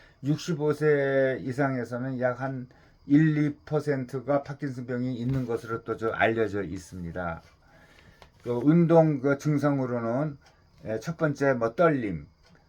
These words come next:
떨림은 가장 초기에 보이는 증상으로 움직일 때마다 가만히 있을 때 주로 나타나는데, 이 손과 다리에서 먼저 시작되는 경우가 많으며, 종종 팔, 다리, 또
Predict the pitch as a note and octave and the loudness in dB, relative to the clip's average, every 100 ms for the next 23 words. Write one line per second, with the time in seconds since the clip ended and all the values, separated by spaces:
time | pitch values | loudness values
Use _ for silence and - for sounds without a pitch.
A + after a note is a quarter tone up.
0 | _ - D#3 D#3 D3 D3+ D3 - B2 C#3+ | _ 2 4 4 0 0 -4 -4 -2 0
1 | C#3+ - D3+ C#3+ C3+ B2+ B2+ B2 B2 A#2+ | -2 -4 -6 -2 -2 -2 -4 -4 -6 -6
2 | A#2+ A#2 B2+ G#2 C#3 C#3+ C#3+ C#3 B2 A#2 | -6 -4 -4 -2 -2 -2 -2 -2 -2 0
3 | A2 B2+ C3 - _ _ _ _ _ _ | 2 4 2 -2 _ _ _ _ _ _
4 | _ _ - C3+ C#3 C3+ C3+ B2 B2 C3+ | _ _ 0 4 6 6 2 -2 -4 -6
5 | B2 C3 B2 B2 C3 B2 - B2 A2 G2 | -6 -6 -6 -4 0 0 0 -4 -6 -8
6 | - A2 A2+ A#2 G#2+ G#2+ C3 - - _ | -6 0 0 0 -4 -2 -2 -4 -10 _
7 | _ B2+ - D#3+ C#3 B2+ A2+ A#2 A2 B2 | _ -8 -4 0 2 2 -2 -2 -4 -4
8 | A2 A2 A#2 - B2 A2+ A2 F#2+ G#2 A2 | -6 -8 -8 -8 -8 -6 -8 -10 -8 -6
9 | G#2+ G2 G#2 G2+ A2+ C#3 C3+ - - _ | -4 -4 -4 -8 -4 -4 -6 -14 -20 _
10 | - C3+ C#3 B2 F#2 E2 - D3+ C3+ B2+ | -6 -2 0 -2 -4 -8 -4 -2 2 0
11 | A#2+ A#2+ E2+ - _ B2 A#2+ A#2 A2 E2 | 0 -4 -8 -12 _ -4 0 0 0 -6